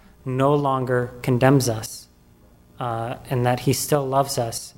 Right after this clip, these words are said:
and he understands, and he's like, "I see what you're going through. I want you to continue going." And, you know, it, it's just like when you're growing up, there's gonna be growing pains. Um, and, uh, <clears throat>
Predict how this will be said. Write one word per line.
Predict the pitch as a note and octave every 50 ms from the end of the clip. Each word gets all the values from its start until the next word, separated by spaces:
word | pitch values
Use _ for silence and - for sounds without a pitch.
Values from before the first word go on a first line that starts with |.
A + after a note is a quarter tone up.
| - -
and | B2+ A#2
he | A#2+ C#3+ D#3 -
understands, | C#3+ C#3 D3+ C#3+ C3+ A#2+ - - C#3 C3+ C#3 C3+ B2+ B2 A#2+ -
and | - C3+ B2+
he's | B2 A#2 -
like, | C3 B2+ A#2+ - - - - - - _ _ _ _
"I | C3+ C3 A#2+
see | - - D3+ C#3+
what | C#3 C3 C3
you're | C#3 B2+
going | C3 C3 B2+ B2
through. | - B2 B2
I | B2+ B2
want | A#2+ A#2+ B2+ C3+ C3+ C3+ C3 -
you | C3+
to | C3
continue | B2 - B2+ A#2 - C3 B2 A#2+ B2 B2
going." | A#2 A#2 A#2 A#2 A2+ A2+ A2+ - _ - - - - _ _ _ - - -
And, | C#3+ B2+ B2 C3 D#3+
you | D3+ B2+
know, | B2 B2+ B2 C3+ -
it, | - C3+ C3+ -
it's | - C#3 B2 - -
just | C#3+ C3+ - -
like | C#3+ C3+ C3+ -
when | C3+ C3
you're | C3 B2+
growing | - C#3 C3+ C3+ C#3+ D3
up, | C3+ -
there's | - B2+ A#2 -
gonna | - B2+ B2+ C3
be | C3 C3+
growing | B2+ C#3 C3+ C3 B2+ B2 A#2
pains. | - - A#2 A2+ A2+ A#2 - - - _ _ _ _ _ _ _ _ - - -
Um, | - B2+ B2 A#2+ A#2 A#2 A#2 A#2+ A#2 - - - - _ - _ _ _ _ _ _ _ _ _ _ _ _ _ - _ _ _ _ _ _ _ - -
and, | - B2+ B2 A#2 A#2 A#2 A2+ - - - - - _ _ _ _ _ _ _ _ _ _ _ _ -
uh, | - C#3 B2+ A#2+ A#2 A#2 A#2 B2 - - - - _ _ _ _ _ _ _ _ _ _ _ _ _ _ _ _ -
<clears throat> | - - -